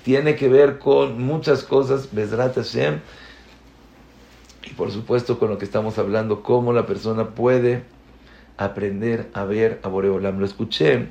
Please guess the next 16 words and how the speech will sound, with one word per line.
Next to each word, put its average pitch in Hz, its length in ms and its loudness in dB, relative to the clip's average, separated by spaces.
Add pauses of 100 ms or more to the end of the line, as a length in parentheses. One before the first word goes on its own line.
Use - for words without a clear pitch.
el 98 140 -6
día 120 220 2
de 113 140 0
hoy 117 320 0 (600)
de 147 380 8
Rav 120 480 2
David 113 460 0 (100)
Ashear. 104 720 -8 (800)
Estaban 123 640 2 (100)
en 104 260 -6
Stories - 920 2
to 107 240 -6 (100)
Inspire 107 800 -4 (960)
y 92 60 -10
dijo 101 240 -6
así: 98 180 -12